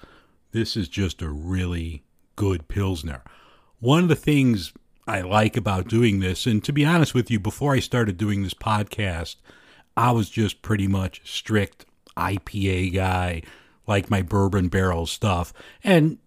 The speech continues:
I mean, you know, you hear me talk every week that, you know, most of the stuff I do drink is more of the pale I P A stuff. But I'm really getting into Pilsners thanks to doing this.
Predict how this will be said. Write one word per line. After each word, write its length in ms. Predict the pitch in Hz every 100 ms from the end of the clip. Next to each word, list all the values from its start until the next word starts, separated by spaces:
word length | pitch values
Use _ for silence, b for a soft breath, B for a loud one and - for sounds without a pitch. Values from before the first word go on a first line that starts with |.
| -
I 60 |
mean, 300 | 147 135 131
you 80 | 131
know, 140 | 135 110
you 160 | 110
hear 160 | 113 113
me 100 | 98
talk 300 | - 98 110
every 180 | 90 87
week 420 | 117 92 82 -
that, 280 | 101 87 107
you 80 |
know, 100 | 82
most 320 | 87 107 113 -
of 120 | 87
the 40 |
stuff 280 | - 98 87
I 80 | 85
do 180 | 98 92
drink 340 | 85 98 95
is 140 | 78
more 240 | 82 85 85
of 80 | 76
the 240 | 80 76 B B B -
pale 680 | - 95 90 87 82 82 - -
I 200 | 92 92
P 220 | - 95
A 120 | 90
stuff. 480 | - - 92 71 -
But 320 | - 95 78 - b b b b
I'm 400 | 123 135 110 92 80
really 360 | 117 120 110
getting 340 | 87 95 87 87
into 260 | 85 -
Pilsners 880 | - - 117 104 87 85 80 78 76 B B B B
thanks 420 | - 117 101 87
to 120 | - 90
doing 440 | 107 113 98 92
this. 380 | 85 80 76